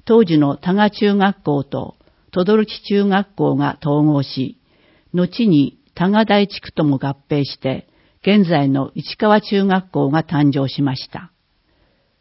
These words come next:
今年で創立七十六周年を迎える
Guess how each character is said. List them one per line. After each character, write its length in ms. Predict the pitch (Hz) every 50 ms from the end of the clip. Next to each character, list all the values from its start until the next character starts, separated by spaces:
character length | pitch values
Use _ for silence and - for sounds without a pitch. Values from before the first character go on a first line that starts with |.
| _ _ -
今 120 | - 175 170
年 280 | 196 196 185 - 196
で 360 | 165 175 170 160 - - _ _ _ _ _ - - -
創 200 | 214 202 208 202
立 380 | 196 196 - - - 180 180
七 360 | - 170 170 185 208 226 226
十 200 | 220 - 202 202
六 240 | 185 185 180 180 -
周 260 | - - - 247 254
年 240 | 240 220 185 165 147
を 80 | 143 139
迎 340 | 143 135 - - 151 143 139
え 60 | 135
る 240 | 131 135 127 -